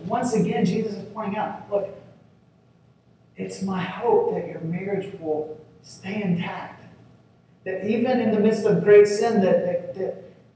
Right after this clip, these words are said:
God extends this hope of restoration and forgiveness." But then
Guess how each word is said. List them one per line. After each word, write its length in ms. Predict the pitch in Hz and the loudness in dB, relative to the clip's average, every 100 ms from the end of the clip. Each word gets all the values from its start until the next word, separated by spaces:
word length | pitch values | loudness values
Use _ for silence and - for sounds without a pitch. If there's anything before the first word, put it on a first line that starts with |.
| _ _ _ | _ _ _
God 280 | 190 196 214 | -6 -2 0
extends 420 | 202 - 208 190 | 0 2 2 6
this 180 | 202 - | 8 6
hope 220 | - 202 | 4 0
of 160 | 196 190 | 0 2
restoration 640 | 202 196 196 190 190 185 | 4 4 4 4 4 0
and 160 | 180 170 | -4 -10
forgiveness." 800 | 151 185 180 165 - - - - - - - - - _ _ _ _ _ _ _ _ _ _ _ _ _ | -12 -10 -8 -10 -14 -20 -20 -20 -20 -20 -20 -20 -20 _ _ _ _ _ _ _ _ _ _ _ _ _
But 180 | 151 151 | -8 -8
then 420 | 180 190 196 - | -4 -4 -4 -6